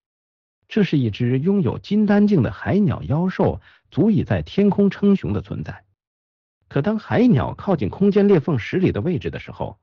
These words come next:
海鸟的两只翅膀顿时被撕裂，羽毛和翅骨像是灰尘般消逝。紧接着，海鸟的整个身体惯性向前，像是冲到了一个绞肉机里面，三两下就被扭曲的空间扯烂，直到最后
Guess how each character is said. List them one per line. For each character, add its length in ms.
海 260
鸟 160
的 100
两 220
只 120
翅 160
膀 320
顿 260
时 180
被 160
撕 260
裂， 220
羽 200
毛 220
和 160
翅 220
骨 280
像 240
是 100
灰 320
尘 180
般 160
消 220
逝。 240
紧 200
接 200
着， 120
海 240
鸟 160
的 100
整 220
个 140
身 180
体 160
惯 280
性 160
向 180
前， 280
像 160
是 100
冲 240
到 140
了 80
一 100
个 100
绞 280
肉 180
机 160
里 140
面， 180
三 360
两 200
下 200
就 140
被 140
扭 180
曲 160
的 80
空 240
间 180
扯 220
烂， 240
直 240
到 240
最 240
后 260